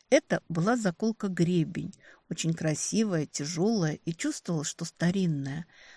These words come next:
Заостренные зубчики должны удерживать волосы, а верхняя часть оказалась выполнена в виде серебряной птицы, расправившей черные с зеленым отливом крылья и длинный черный хвост.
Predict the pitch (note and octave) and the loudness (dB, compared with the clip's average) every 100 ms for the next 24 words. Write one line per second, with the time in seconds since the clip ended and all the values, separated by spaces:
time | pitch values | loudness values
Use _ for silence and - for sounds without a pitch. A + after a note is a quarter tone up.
0 | - E3+ F#3+ A3 C#4+ C#4+ C4+ C4+ C4+ E4+ | -8 6 6 6 4 6 6 6 4 0
1 | - - E3 F3+ G#3 C#4+ C#4 A#3 C4+ A#3+ | -2 -4 2 4 6 6 4 2 2 0
2 | A3 G#3 G#3+ E3+ D3+ - - D#3+ - - | -2 -2 0 0 -2 -6 -8 -8 -10 -12
3 | - F3+ - G3 G#3+ - G#3 G#3+ F4+ - | 2 2 4 4 2 4 0 4 2 2
4 | - - F#3+ C#4 C4 - C#4+ - F#3 E3 | -2 0 2 2 0 -2 -2 0 2 2
5 | D#3 D#3 A3 B3 A3 - - G#3 A3 G#3 | 2 2 0 0 -2 -2 -2 0 2 0
6 | G#3 - - F3 - - - - - - | -2 -4 -8 -8 -8 -12 -12 -12 -20 -20
7 | _ D#3 D#3 - G#3 A#3 F3+ - D3+ - | _ 2 2 2 4 4 2 0 -2 -4
8 | - G#3 A3 E3 - D#3+ E3 D#3 F#3+ F#3+ | 0 2 4 2 0 -2 2 4 4 4
9 | E3 D3+ E3 F3 F3 - E3 E3 D3 C3+ | 2 2 0 2 0 -2 2 2 2 -2
10 | F#3 - - - - D#3 D#3 G3+ F#3+ E3 | -6 -8 -20 -12 -2 2 4 4 2 0
11 | D#3 D#3 D#3 - - - D3+ A#2+ - | -2 0 -2 -4 -8 -8 -6 -8 -10